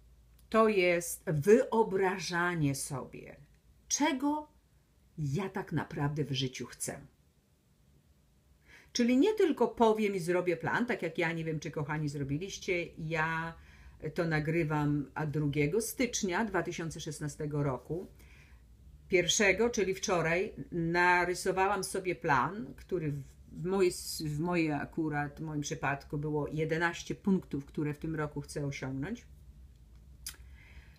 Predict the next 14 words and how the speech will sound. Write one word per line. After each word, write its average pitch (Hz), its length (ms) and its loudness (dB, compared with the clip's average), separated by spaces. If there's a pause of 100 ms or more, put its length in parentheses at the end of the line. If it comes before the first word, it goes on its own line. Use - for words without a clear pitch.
(1000)
I 226 400 6 (480)
oprócz 240 460 4
tego, 254 440 6
że 190 200 4
wiem, 240 400 6
czego 180 300 0
chcę, 165 640 -2
to 175 120 2
jeszcze 196 800 2
w - 100 -16
tym 196 280 2
roku 185 340 2
numer 160 340 0
siedem 190 500 -2